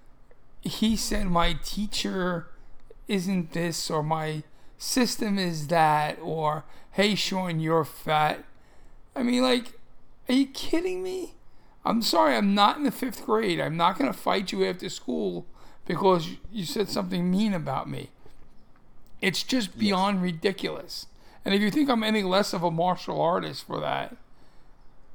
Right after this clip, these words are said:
Speaker 1: okay, I don't care. <laughs> That's
Speaker 2: Right.
Speaker 1: fine.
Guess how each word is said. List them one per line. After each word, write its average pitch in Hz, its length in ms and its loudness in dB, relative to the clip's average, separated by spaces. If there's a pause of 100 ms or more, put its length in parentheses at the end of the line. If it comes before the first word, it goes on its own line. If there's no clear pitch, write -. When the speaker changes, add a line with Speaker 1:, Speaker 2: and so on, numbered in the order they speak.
(200)
Speaker 1:
okay, 208 400 6
I 220 140 0
don't 254 180 2
care. - 440 -2 (260)
<laughs> - 280 -14
That's 240 220 8
Speaker 2:
Right. 196 100 -2
Speaker 1:
fine. 180 400 2